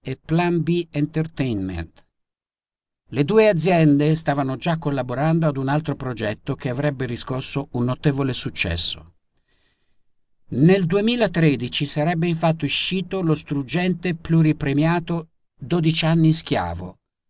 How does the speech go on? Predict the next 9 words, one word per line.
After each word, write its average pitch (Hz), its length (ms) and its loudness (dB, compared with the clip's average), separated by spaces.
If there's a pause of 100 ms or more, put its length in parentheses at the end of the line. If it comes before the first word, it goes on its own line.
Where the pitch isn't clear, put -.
(160)
nel 127 220 -6
quale 170 340 4
ha 165 60 2
recitato 156 500 0
anche 143 260 -4
Brad 123 300 -6
Pitt. 82 480 -10 (1400)
L'attore 165 380 4
americano, 143 840 0